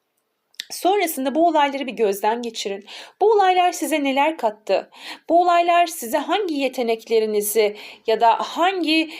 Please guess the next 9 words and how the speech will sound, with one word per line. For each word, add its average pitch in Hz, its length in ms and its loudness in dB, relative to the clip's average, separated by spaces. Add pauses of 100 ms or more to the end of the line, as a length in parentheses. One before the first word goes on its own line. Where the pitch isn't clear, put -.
(160)
e, 220 180 0
problemli 285 600 -2
yanlarınızı 262 580 -2
törpüledi? 214 540 0
Hangi 311 320 -4
yeteneklerinizi 254 680 -4
açığa 208 380 -2
çıkardı? 185 560 -4 (440)
Ve 349 220 2